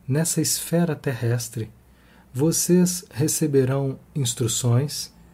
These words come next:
guianças e conselhos do mundo espiritual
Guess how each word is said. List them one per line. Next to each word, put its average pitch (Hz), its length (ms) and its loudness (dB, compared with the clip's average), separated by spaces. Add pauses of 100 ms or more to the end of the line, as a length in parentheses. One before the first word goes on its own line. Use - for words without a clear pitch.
(320)
guianças 139 920 -2 (380)
e 160 80 2
conselhos 151 800 2
do 113 120 2
mundo 139 240 2
espiritual 117 1080 -4